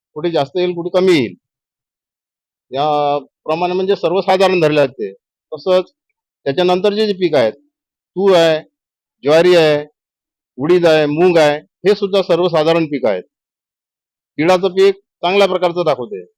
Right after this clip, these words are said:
बाजरीचं पीक सुद्धा बरं दाखवते आणि रब्बी पिकं आहेत, रब्बी पिकापैकी गहू चांगला दाखवते, हरभरा साधारण आहे, करडी चांगली आहे.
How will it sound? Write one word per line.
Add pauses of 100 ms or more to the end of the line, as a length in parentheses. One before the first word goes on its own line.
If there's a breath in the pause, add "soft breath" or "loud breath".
(640)
बाजरीचं
पीक
सुद्धा (460)
बरं
दाखवते (1040)
आणि (1160)
रब्बी
पिकं
आहेत, (560)
रब्बी
पिकापैकी
गहू
चांगला
दाखवते, (760)
हरभरा
साधारण
आहे, (1000)
करडी
चांगली
आहे.